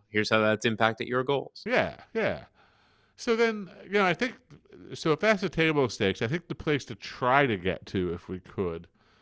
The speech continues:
Speaker 2: is, uh, how can your sustainability commitments and activities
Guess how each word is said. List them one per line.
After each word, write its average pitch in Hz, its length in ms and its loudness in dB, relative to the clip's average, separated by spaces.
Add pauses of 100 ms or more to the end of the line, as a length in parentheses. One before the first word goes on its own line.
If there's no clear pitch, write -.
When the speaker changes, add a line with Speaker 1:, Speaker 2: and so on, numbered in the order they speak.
(640)
Speaker 2:
is, 110 560 -2 (300)
uh, 92 140 -14 (640)
how 180 160 2
can 202 240 -6
your 135 500 -2 (1300)
sustainability 131 1000 2 (200)
commitments 107 1120 -4 (100)
and 101 600 -6
activities 101 1040 -2